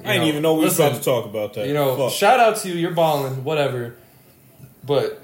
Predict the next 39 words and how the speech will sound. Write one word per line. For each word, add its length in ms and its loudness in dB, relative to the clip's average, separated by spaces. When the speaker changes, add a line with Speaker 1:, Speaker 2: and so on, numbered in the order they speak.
Speaker 2:
c-, 160 -4
the 180 -4
Kobe 340 0
comparisons 680 -4
is, 160 -12
is 220 -10
crazy. 500 -4
Speaker 1:
For 180 0
everybody. 540 2
Speaker 2:
Yeah. 200 -2
Speaker 1:
It 160 0
needs 400 0
to 140 -2
stop. 540 -4
Speaker 2:
Anyway, 560 0
you 120 -2
know, 140 2
one 240 4
last 280 2
shout 180 2
out 200 2
to 120 -4
Anthony 300 -4
Edwards, 380 -2
though. 420 0
You're 140 -2
balling, 560 0
you're 100 -2
doing 320 -2
your 80 4
Speaker 1:
Oh, 100 8
Speaker 2:
thing. 160 2
Speaker 1:
nah. 60 -2
Speaker 2:
I 120 2
love 240 0
to 80 -2
see 340 -2
it. 60 0
Speaker 1:
Yo, 360 2